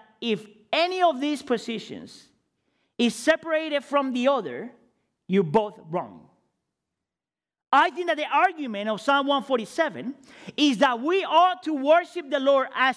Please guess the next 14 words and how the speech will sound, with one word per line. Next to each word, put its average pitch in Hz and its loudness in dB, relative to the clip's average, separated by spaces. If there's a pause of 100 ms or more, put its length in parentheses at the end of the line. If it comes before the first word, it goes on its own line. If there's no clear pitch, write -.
we 254 -4
are, 294 -2 (260)
but 277 4
we 294 -10
worship 294 -4
the 311 0
Lord 302 4
with 294 -2
our 269 -2
emotions 254 0
and 254 0
with 269 2
our 254 0 (120)
intellects. - -4